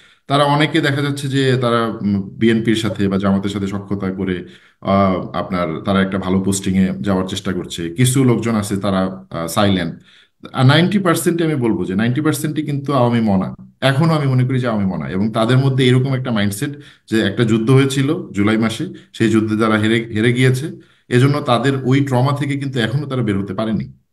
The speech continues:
আহ, আমি আমার, আমারই অনেক, আহ, আহ, কলিগ আছে বা আমার, আহ, উম, আমার ব্যাচমেট আছে বা সিভিল সার্ভিসে আমি অনেক মানুষকে চিনি, তারা সেই পাঁচ তারিখেই তারা তাদের Facebook অ্যাকাউন্ট ডিঅ্যাক্টিভেট করে, এখনো তারা অ্যাক্টিভেট কিন্তু করেনি।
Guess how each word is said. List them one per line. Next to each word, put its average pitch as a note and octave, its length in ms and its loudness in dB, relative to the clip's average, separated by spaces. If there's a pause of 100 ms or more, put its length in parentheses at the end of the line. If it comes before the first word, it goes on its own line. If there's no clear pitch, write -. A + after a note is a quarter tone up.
(280)
আহ, A2 200 2
আমি C3+ 240 6
আমার, D3 360 2
আমারই C#3 280 4
অনেক, D3 180 -2
আহ, C3 100 -10
আহ, G#2 840 -4
কলিগ A#2+ 300 2
আছে G2+ 260 -2
বা F#2+ 120 -2
আমার, F#2 200 -4
আহ, F2 500 -8
উম, D#2+ 480 -8
আমার E2 300 -8
ব্যাচমেট F#2+ 440 -4
আছে D#2 280 -10 (440)
বা G2 300 2
সিভিল A2+ 240 2
সার্ভিসে G#2 380 0
আমি F#2+ 140 0
অনেক A#2+ 220 0
মানুষকে A2 360 -4
চিনি, D#2 320 -8 (300)
তারা B2+ 260 4
সেই C3 520 0
পাঁচ - 400 -4
তারিখেই C#3+ 500 0
তারা A#2+ 220 0
তাদের A2+ 220 -2
Facebook A2 300 0
অ্যাকাউন্ট A2 340 -2
ডিঅ্যাক্টিভেট G#2 460 -2
করে, D#2+ 160 -6
এখনো B2 340 -2
তারা B2+ 120 -6
অ্যাক্টিভেট A2 380 -4
কিন্তু G2 220 -6
করেনি। A2+ 300 -4